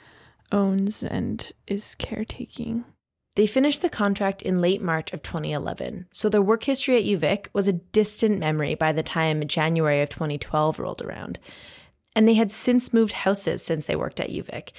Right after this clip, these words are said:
Speaker 2: but their past roommate had forwarded an official-looking piece of mail along because it looked like a T four.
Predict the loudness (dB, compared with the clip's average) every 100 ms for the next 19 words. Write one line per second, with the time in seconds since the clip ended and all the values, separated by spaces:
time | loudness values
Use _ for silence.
0 | -20 -20 _ _ -2 0 0 2 0 0
1 | 0 2 2 0 0 -2 0 2 4 4
2 | 2 2 -2 -2 -2 0 2 2 2 0
3 | -6 -6 -4 -4 -2 0 2 2 0 -2
4 | -2 -4 -8 -18 -20 -6 -2 2 2 4
5 | 2 2 -2 -2 -4 -4 -4 -2 0 0
6 | -2